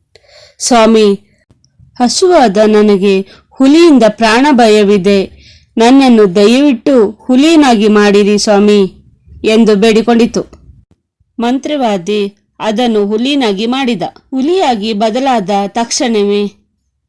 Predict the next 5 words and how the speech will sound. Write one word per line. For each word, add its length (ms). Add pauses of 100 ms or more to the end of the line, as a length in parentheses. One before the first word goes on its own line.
(260)
"ಎಲ್ಲೋ 340
ಮಂತ್ರವಾದಿ, 840
ನನಗೀಗ 680 (120)
ವಿಪರೀತ 580 (680)
ಹಸಿವಾಗಿದೆ. 800